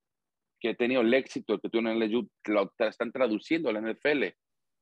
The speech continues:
¿Tú cómo te ves en un posible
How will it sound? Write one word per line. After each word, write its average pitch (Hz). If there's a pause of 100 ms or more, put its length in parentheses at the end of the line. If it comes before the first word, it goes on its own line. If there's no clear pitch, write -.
(180)
¿Tú 147
cómo 143
te 113
ves 127 (1400)
en 104
un 120
posible 117